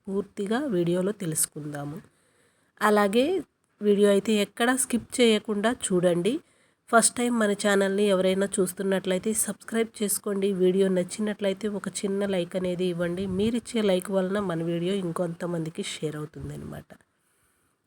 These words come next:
ఈరోజైతే మీకు ఒక మంచి పవర్ఫుల్ రెమెడీ కలిగినటువంటి కార్యసిద్ధి వారాహి మంత్రం గురించి చెప్పబోతున్నాను. అయితే మీరు ఈ మంత్రాన్ని ఎప్పుడు జపించాలి అంటే కనుక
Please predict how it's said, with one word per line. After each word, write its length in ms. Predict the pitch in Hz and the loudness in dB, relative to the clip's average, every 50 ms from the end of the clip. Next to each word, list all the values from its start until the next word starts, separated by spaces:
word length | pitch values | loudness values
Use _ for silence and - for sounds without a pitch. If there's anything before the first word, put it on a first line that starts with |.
| _ - | _ -2
ఈరోజైతే 600 | 202 220 247 254 240 220 233 214 196 190 214 190 | 2 4 6 6 6 6 4 4 4 4 2 2
మీకు 260 | 190 180 175 180 190 | 2 2 2 0 -2
ఒక 260 | 175 190 208 240 247 | 0 0 0 2 2
మంచి 560 | 220 202 190 196 214 220 220 - - 262 247 - | 0 0 0 0 0 -2 -4 -4 -4 -4 -4 -4
పవర్ఫుల్ 640 | _ 220 196 185 196 208 214 - - 240 233 226 214 | _ -2 0 2 2 2 0 -2 -2 -2 0 0 0
రెమెడీ 380 | 196 185 180 180 185 185 214 196 | 0 0 2 2 2 2 0 0
కలిగినటువంటి 1000 | 190 - 180 165 165 175 170 175 170 165 170 165 170 160 165 165 - 220 220 214 - - | 0 -2 -2 -2 -2 0 -2 -2 -2 -2 -2 -4 -2 -4 -4 -2 -2 -2 -2 -2 -4 -4
కార్యసిద్ధి 920 | - 196 202 196 202 208 214 214 208 - - 202 170 165 160 175 214 214 - - | 0 2 4 4 4 4 4 2 2 0 -2 -4 -6 -4 -2 -2 -2 -2 -2 -4
వారాహి 460 | 180 175 175 175 175 180 180 180 180 | -6 -4 -4 -2 -2 -2 -2 -2 0
మంత్రం 440 | 180 175 170 170 165 190 180 170 165 | 0 0 -2 -4 -4 -4 -4 -2 -2
గురించి 380 | 165 165 170 165 - - 220 - | -4 -4 -4 -4 -6 -6 -6 -6
చెప్పబోతున్నాను. 1040 | - - 196 175 - 165 156 156 156 151 - 156 151 156 151 151 151 156 196 285 - _ _ _ _ _ _ _ _ _ _ _ | -6 -6 -6 -6 -6 -6 -4 -4 -4 -4 -6 -8 -10 -8 -8 -8 -8 -8 -8 -10 -12 _ _ _ _ _ _ _ _ _ _ _
అయితే 460 | - 196 214 208 - 220 202 196 214 | 0 0 0 2 4 4 4 4 2
మీరు 340 | 220 214 214 226 233 226 208 | 2 4 4 4 4 4 2
ఈ 140 | 190 196 214 226 | 0 0 0 2
మంత్రాన్ని 880 | 220 196 185 185 - - 220 220 208 202 202 196 185 180 202 240 277 269 - _ _ _ _ _ _ _ - | 2 2 0 0 2 2 4 4 4 4 4 4 4 2 2 0 -2 -6 -10 _ _ _ _ _ _ _ -4
ఎప్పుడు 340 | 196 190 196 - 233 233 | -4 -4 -2 0 0 0
జపించాలి 760 | 208 - 208 190 196 208 202 208 196 208 196 190 185 196 196 | 4 4 4 4 4 0 -2 -2 -2 0 0 0 0 0 0
అంటే 340 | 185 175 175 175 175 196 196 | 0 0 -2 0 0 -2 0
కనుక 340 | 185 190 165 160 165 160 | 0 -2 -2 -2 -2 -2